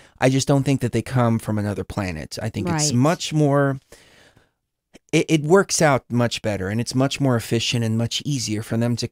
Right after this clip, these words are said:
Speaker 1: just shift over from another dimension as opposed to traveling these insane distances. See, they kind of, they kind of shot themselves in the foot,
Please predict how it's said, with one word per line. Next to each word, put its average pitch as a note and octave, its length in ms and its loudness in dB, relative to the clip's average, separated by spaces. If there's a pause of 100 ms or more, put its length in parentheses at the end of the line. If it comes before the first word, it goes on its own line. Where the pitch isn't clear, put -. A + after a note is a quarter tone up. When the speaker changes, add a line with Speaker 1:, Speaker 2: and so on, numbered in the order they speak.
Speaker 1:
just A#2 200 -2
shift - 440 -2
over C3 280 2
from A2 180 -2
another G#2+ 280 -2
dimension G2+ 480 -6
as G#2 180 -8
opposed - 400 -4
to - 60 -20
traveling G#2+ 680 -2
these F#2+ 400 -6
insane A#2 840 0 (100)
distances. G#2 600 -4
See, D#3 280 0 (440)
they D#3+ 140 4
kind G#3+ 400 0
of, G#2 580 -2 (360)
they A#2+ 140 -4
kind F#3 320 -2
of C3+ 80 -2
shot B2 320 0
themselves G2 420 -4
in E2+ 120 -8
the D#2 80 -8
foot, - 340 -10